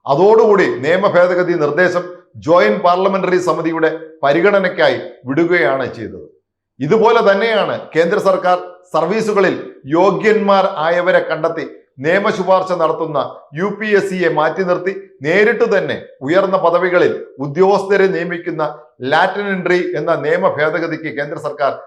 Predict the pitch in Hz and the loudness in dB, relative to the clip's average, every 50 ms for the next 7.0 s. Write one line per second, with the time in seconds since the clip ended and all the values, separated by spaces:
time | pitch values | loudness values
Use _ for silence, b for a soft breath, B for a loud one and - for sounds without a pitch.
0 | - _ - 120 120 131 139 143 131 117 98 85 - - _ _ _ _ _ _ | -18 _ -10 -6 -2 0 0 0 0 -2 -4 -6 -10 -16 _ _ _ _ _ _
1 | _ - 135 151 156 240 233 240 240 220 214 214 208 214 220 208 175 185 196 190 | _ -10 -8 -4 -4 0 2 2 4 4 4 4 4 2 2 4 4 4 4 4
2 | 202 226 208 202 196 190 190 190 185 185 147 147 185 202 190 196 196 196 185 190 | 2 2 2 2 2 0 -2 -2 -2 -2 -2 -2 0 0 0 0 0 0 0 0
3 | 185 151 175 165 180 185 180 - - - _ _ 107 120 143 165 180 202 - - | 0 0 -2 -4 -4 -6 -6 -10 -16 -20 _ _ 0 0 2 4 2 2 0 0
4 | 147 147 185 185 - 202 202 202 196 196 180 170 170 175 170 - 180 180 175 175 | -2 -2 -2 -2 0 0 0 0 0 -2 -2 0 -2 -2 -2 -2 -4 -4 -2 -2
5 | 170 165 156 151 151 131 104 82 - - - _ _ - 123 160 190 196 185 175 | -2 -2 -2 -2 -2 -4 -6 -8 -10 -14 -20 _ _ -10 -6 -4 -4 -2 -2 -2
6 | 180 180 175 180 170 - - 131 127 135 139 139 139 123 - - - - - | -2 -2 -2 -2 -4 -2 0 -2 0 2 2 0 0 -2 -6 -8 -10 -18 -20